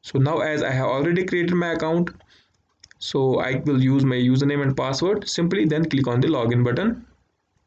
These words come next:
So let it log in and let the page load. So we have been logged in successfully. So there is an,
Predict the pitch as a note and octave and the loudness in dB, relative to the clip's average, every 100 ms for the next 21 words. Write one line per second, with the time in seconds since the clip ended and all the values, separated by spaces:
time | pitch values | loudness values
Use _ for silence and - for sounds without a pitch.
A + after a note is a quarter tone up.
0 | _ _ - - - - B2 C#3 E3+ D3+ | _ _ -20 -20 -10 -2 0 0 0 0
1 | C3+ C3 F3 A3+ - - _ _ - C#3 | 0 0 2 0 -2 -20 _ _ -8 -4
2 | C3+ B2 B2 B2 A#2+ A#2 A#2 A#2 - - | -2 0 0 0 0 2 2 0 -2 -10
3 | _ - - _ - - D#3+ D3 D#3 C#3 | _ -20 -20 _ -14 -4 0 2 2 0
4 | C#3 C3+ C#3+ C#3 C3+ C#3 D3 D#3+ C#3 C3 | 0 2 2 2 0 0 0 0 0 0
5 | B2+ C3+ - E3+ A#3+ - - - _ _ | -2 -2 -2 -2 -2 -4 -14 -20 _ _
6 | _ - E3 E3 - - _ - D3 F#3 | _ -6 -2 0 -2 -4 _ -8 -4 -2
7 | G3+ F#3 - D#3+ D#3+ D#3 | -2 -2 -2 -2 0 0